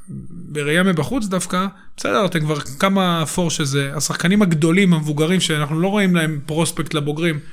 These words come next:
תגידו להם תודה רבה." שוב, זה לא פשוט, זה היה פשוט של-, להגיד מבחוץ. אני עכשיו בפנים, זה קצת יותר קשה, כי אתה נקשר לאנשים.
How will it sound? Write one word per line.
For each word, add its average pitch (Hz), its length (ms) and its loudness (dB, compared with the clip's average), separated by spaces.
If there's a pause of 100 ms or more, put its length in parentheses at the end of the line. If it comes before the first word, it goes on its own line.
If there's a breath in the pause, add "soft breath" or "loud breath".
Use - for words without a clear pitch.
(560 soft breath)
תגידו 175 260 -4
להם 170 160 0
תודה 170 260 0
רבה." 151 380 -2
שוב, 180 220 -2
זה 160 120 -2
לא 180 120 2
פשוט, 160 300 0
זה 165 80 0
היה 170 100 2
פשוט 175 280 -2
של-, 170 180 2
להגיד 165 260 0
מבחוץ. 160 680 -4 (120)
אני 147 140 -4
עכשיו 151 220 -2 (160)
בפנים, 156 320 -2
זה 147 100 -4
קצת 147 180 -8
יותר 160 200 -2
קשה, 156 220 -4
כי 151 80 -6
אתה 139 120 -4
נקשר 170 360 0
לאנשים. 139 960 -4